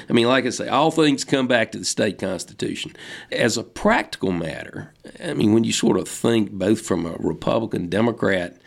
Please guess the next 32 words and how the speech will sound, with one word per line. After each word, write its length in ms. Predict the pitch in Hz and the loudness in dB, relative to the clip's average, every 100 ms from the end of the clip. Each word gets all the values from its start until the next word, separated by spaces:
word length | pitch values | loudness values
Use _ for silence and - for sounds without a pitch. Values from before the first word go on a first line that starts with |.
| _ - | _ -4
perspective, 1000 | 87 - - 123 147 151 95 87 80 - _ _ _ _ _ | 0 0 0 0 -2 -2 0 0 -2 -10 _ _ _ _ _
you 220 | - 139 | 4 4
have 360 | 131 135 127 110 | 6 2 0 0
these 340 | 101 95 98 - - | 0 0 -4 -10 -16
creative, 920 | - 123 113 131 151 143 113 101 - - | 2 4 6 6 6 6 2 0 -4 0
innovative 760 | 139 139 120 123 120 117 98 | 2 4 4 4 4 2 2
small 520 | - - 113 120 120 113 | 2 0 2 2 2 2
businesses, 800 | 104 120 104 82 - - - - _ - - - - | 0 0 -2 -4 -4 -6 -10 -12 _ -20 -20 -20 0
and 540 | 120 110 110 107 101 - _ - | 4 6 6 4 0 -6 _ -20
they 300 | 127 120 101 | -6 0 0
grow, 520 | 98 113 131 78 85 - | 2 4 4 0 -4 -2
which 160 | 101 | -2
is 120 | 104 | -2
what 180 | - 104 | 0 2
we 100 | 107 | 4
want 260 | 107 107 98 | 4 2 2
businesses 580 | 107 104 87 - 90 - | 0 0 -2 -2 -4 -4
to 140 | 87 | -4
do. 440 | 92 131 117 85 92 - - - | 0 2 2 -2 -8 -18 -14 2
And 120 | 120 | 4
then 160 | 139 139 | 6 4
at 120 | 127 | 2
a 60 | |
certain 420 | - - 165 131 117 | 0 2 2 0 -4
point, 540 | 120 117 113 110 - | 2 4 4 2 -4
under 340 | - 117 117 107 | 0 2 2 2
the 140 | 98 | 0
laws 480 | 98 107 107 104 98 | 0 2 4 2 0
that 100 | 101 | -2
have 160 | 92 95 | -2 -2
been 160 | 101 | 0
in 400 | 98 90 87 - | 2 0 -2 -4